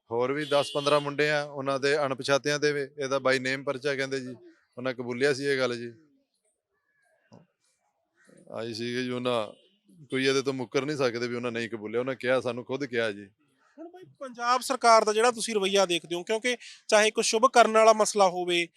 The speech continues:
Speaker 2: ਕਿ, ਕਿਉਂਕਿ ਸਿੱਧੇ ਤੌਰ ਤੇ ਪੰਜਾਬ ਦੀ ਹੱਦ ਦੇ ਵਿੱਚ ਆ ਕੇ ਗੋਲੀਆਂ ਮਾਰੀਆਂ ਗਈਆਂ ਨੇ, ਉਹ ਜੇ ਕਿਸੇ ਨੇ, ਜੇ ਕੋਈ ਸਰਕਾਰ ਵੀ ਕਹਿੰਦੀ ਆ, ਮਤਲਬ ਇਸ ਗੱਲ ਤੋਂ ਮੁਨਕਰ ਹੁੰਦੀ ਆ,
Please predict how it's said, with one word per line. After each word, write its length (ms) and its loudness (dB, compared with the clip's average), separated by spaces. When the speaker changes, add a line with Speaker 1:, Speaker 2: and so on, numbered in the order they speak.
Speaker 2:
ਕਿ, 260 4
ਕਿਉਂਕਿ 240 2
ਸਿੱਧੇ 380 2
ਤੌਰ 280 10
ਤੇ 140 0
ਪੰਜਾਬ 440 6
ਦੀ 140 -2
ਹੱਦ 260 0
ਦੇ 120 2
ਵਿੱਚ 220 0
ਆ 60 6
ਕੇ 120 -4
ਗੋਲੀਆਂ 340 2
ਮਾਰੀਆਂ 280 2
ਗਈਆਂ 240 -2
ਨੇ, 160 0
ਉਹ 80 6
ਜੇ 260 8
ਕਿਸੇ 280 4
ਨੇ, 180 2
ਜੇ 100 0
ਕੋਈ 140 -6
ਸਰਕਾਰ 420 4
ਵੀ 100 2
ਕਹਿੰਦੀ 260 0
ਆ, 220 4
ਮਤਲਬ 340 0
ਇਸ 160 -2
ਗੱਲ 100 4
ਤੋਂ 100 -2
ਮੁਨਕਰ 320 2
ਹੁੰਦੀ 260 0
ਆ, 120 6